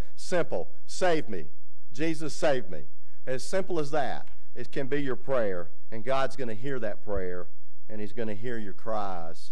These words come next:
and he's gonna see your tears. Uh, number three question you need to ask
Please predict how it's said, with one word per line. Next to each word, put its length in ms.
and 120
he's 100
gonna 200
see 220
your 200
tears. 720
Uh, 280
number 240
three 320
question 540
you 100
need 200
to 120
ask 560